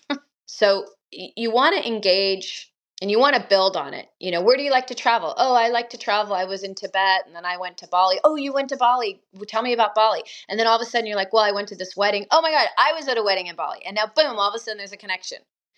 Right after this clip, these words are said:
Now you've made a connection. But if you just answer, "I like to travel first class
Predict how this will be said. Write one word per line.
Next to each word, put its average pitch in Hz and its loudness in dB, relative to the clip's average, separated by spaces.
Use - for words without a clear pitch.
Now 269 2
you've 240 -6
made 208 0
a 196 -2
connection. 196 -6
But 226 6
if 240 0
you 254 -4
just 311 -4
answer, 247 -2
"I 240 2
like 262 -2
to 262 -6
travel 220 0
first 262 0
class 208 2